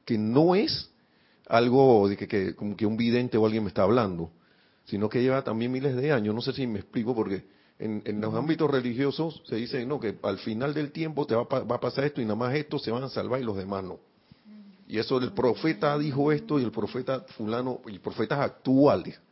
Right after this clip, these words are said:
estamos hablando de gente actual, que dijo esto y le tuvo esta percepción. Entonces estamos viéndolo también en, en el ámbito afuera, que supuestamente es un ámbito potable,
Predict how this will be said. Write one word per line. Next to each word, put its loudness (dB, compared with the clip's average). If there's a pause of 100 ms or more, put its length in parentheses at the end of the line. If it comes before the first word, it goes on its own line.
(160)
estamos -4
hablando -2
de -2
gente -6 (100)
actual, -6 (480)
que -4
dijo 2
esto 0
y 0
le 2
tuvo 2
esta 0
percepción. -2 (560)
Entonces -6
estamos -2
viéndolo 0
también -4
en, -10
en -8
el -6
ámbito -2
afuera, -2 (420)
que -4
supuestamente -4
es -4
un -4
ámbito -2
potable, -2